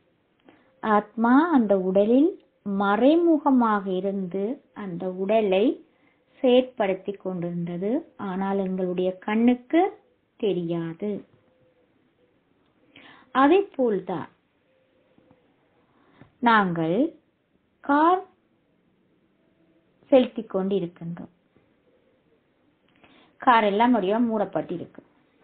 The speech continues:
அந்த காரை ஓட்டிக்கொண்டு போற நபர் எங்களுக்கு தெரிவாரோ? தெரிய மாட்டேன்.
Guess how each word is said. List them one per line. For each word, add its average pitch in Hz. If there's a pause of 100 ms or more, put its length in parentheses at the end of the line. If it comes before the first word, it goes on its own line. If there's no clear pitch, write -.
(2250)
அந்த 214
காரை 254
ஓட்டிக்கொண்டு 254
போற 247
நபர் 226
எங்களுக்கு 233 (1300)
தெரிவாரோ? 202 (3000)
தெரிய 175
மாட்டேன். 147